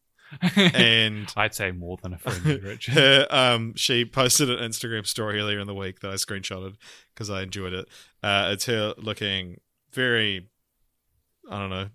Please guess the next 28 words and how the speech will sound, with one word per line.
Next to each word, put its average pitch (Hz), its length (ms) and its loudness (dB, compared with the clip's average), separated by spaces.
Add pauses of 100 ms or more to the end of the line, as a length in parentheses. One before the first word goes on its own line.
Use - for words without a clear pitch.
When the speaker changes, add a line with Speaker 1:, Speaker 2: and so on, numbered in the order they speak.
(140)
Speaker 2:
mal-, 104 380 -6
in, 107 140 -4
in 104 240 -2
a 98 40 -2
Malay, 95 480 -6
state 107 220 0
of 101 80 -4
malaise. 95 540 -4 (320)
Speaker 1:
Yeah. 110 180 2 (360)
Speaker 2:
Uh, 101 440 -2
in 104 160 -10
bed 95 260 -8
or 95 180 -8
lying 92 280 -8
on 92 80 -8
a - 20 -14
couch - 320 -12
or 95 60 -12
something, 92 480 -12
and 98 80 -16
it 98 80 -16
has 98 180 -12
a 92 40 -14
few - 160 -14
captions, 92 440 -16
and 92 80 -16
it 92 60 -14
says, 95 260 -8